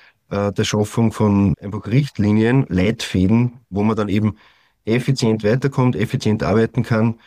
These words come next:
und dann mehr Zeit für Zwischenmenschliches bleibt, mehr Zeit für Entfaltung?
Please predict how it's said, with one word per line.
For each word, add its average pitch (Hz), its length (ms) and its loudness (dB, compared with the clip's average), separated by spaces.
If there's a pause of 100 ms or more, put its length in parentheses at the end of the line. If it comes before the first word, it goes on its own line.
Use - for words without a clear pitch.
(220)
und 110 320 -4 (440)
dann 117 300 4
mehr 117 220 4
Zeit 123 300 0
für 123 480 2
Zwischenmenschliches 131 720 0
bleibt, - 400 -2 (280)
mehr 95 220 2
Zeit 92 240 0
für 104 100 -2
Entfaltung? 92 640 0